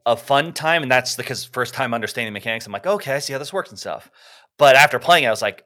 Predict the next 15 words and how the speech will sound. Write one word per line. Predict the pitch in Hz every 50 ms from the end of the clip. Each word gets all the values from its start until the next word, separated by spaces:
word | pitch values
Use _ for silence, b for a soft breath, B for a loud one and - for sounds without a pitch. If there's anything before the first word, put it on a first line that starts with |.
| _ _ _
"Man, | - 107 110 120 117 113 104 95 90
if | - 107 107
I | 127 120 120
had | 127 131 117
other | - 104 113 120
people | 110 - 127 - 120 110
at | 101
the | - -
table | - - 107 104 104 - 90 73 - _ _ _ _ _ _ _ _ _ _ _ -
and | 107 104
be | 95 107
like, | 104 101 95 95 -
'Three, | - - 143 147 151 151 156
two, | 151 - - 160 151 143 139
one,' | 123 127 135 127 113 101 90 -